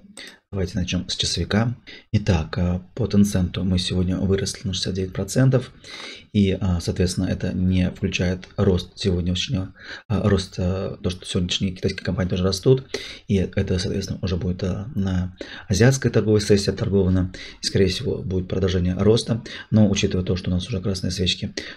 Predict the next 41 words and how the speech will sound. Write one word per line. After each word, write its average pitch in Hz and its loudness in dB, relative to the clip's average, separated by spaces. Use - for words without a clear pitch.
по 92 2
осциллятору, 127 2
и 101 0
мы 90 6
в 87 0
верхней 92 0
части 90 -2
канала, 90 0
а, 87 0
R 85 0
S - 0
I 117 8
находимся, 101 2
то, 104 6
вероятно, 95 4
это 92 -2
будет 87 -2
рост 98 0
какой-то 90 -4
ограниченный 120 2
по 98 2
этой 98 0
компании. 92 -2
Что - -14
касается 92 0
дневного 95 6
интервала, 87 0
то 92 -4
у - 0
нас 90 0
за 90 2
сильный 92 2
рост 117 4
и 95 2
по 92 0
R 92 4
S - -2
I, 104 2
и 95 -2
по 95 -2
осциллятору. 92 -4